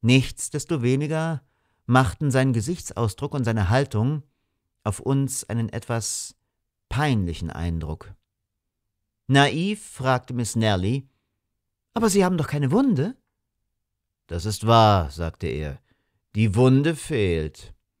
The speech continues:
Er zog mit nervöser Gebärde den Ärmel hoch, schlug die Manschette zurück und entblößte seinen Arm.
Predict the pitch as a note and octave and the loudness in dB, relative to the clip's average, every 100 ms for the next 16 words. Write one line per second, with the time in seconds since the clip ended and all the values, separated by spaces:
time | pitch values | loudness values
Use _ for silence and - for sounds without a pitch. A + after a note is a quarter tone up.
0 | _ _ _ _ _ - G2+ F#2+ - B2+ | _ _ _ _ _ -2 -2 0 2 2
1 | C3 A#2+ A2+ A2 G#2+ F#2 G#2+ D#3 F3 C#3+ | 2 -2 -2 0 0 0 0 2 0 -2
2 | C3+ G#2+ G#2+ A2+ B2 B2 A2 G#2+ - G#2 | -2 0 2 2 2 0 -2 -2 0 2
3 | F#2 E2+ E2 G#2+ D3 - - _ - - | 2 0 0 0 0 -2 -20 _ -16 -4
4 | C#3+ F3 - E3+ D#3 C#3+ - E3 B2+ - | 0 0 -2 -4 -2 -2 -4 -6 -6 -4
5 | B2 B2 - C3 - G#2+ - A2 A2 A2+ | -2 -4 -4 -4 -2 -4 -2 0 0 0
6 | - G#2 G#2 G#2+ - - E2 D2+ C2 - | -4 -2 -2 -2 -6 -6 -6 -6 -12 -16